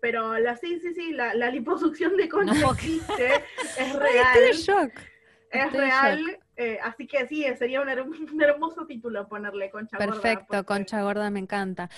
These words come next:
Speaker 3: Pero no
Speaker 2: Bueno.
Speaker 3: sabíamos si era, si podía,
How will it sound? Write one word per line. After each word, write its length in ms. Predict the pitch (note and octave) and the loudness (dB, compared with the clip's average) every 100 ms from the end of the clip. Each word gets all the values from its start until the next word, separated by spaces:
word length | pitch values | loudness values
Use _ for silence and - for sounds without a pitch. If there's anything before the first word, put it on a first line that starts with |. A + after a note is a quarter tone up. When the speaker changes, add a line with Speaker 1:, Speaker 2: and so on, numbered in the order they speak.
| - - | -12 -4
Speaker 3:
Pero 160 | C4 | -2
no 80 | D4 | 0
Speaker 2:
Bueno. 140 | F#4+ | 0
Speaker 3:
sabíamos 420 | G4 F4 G4 F4 C4 | 0 2 2 0 -2
si 200 | B3 B3 | 2 4
era, 400 | C#4+ D4 B3 - | 6 4 2 0
si 120 | A#3 | -4
podía, 540 | - A3+ B3+ C#4 G#3 | 0 0 2 2 0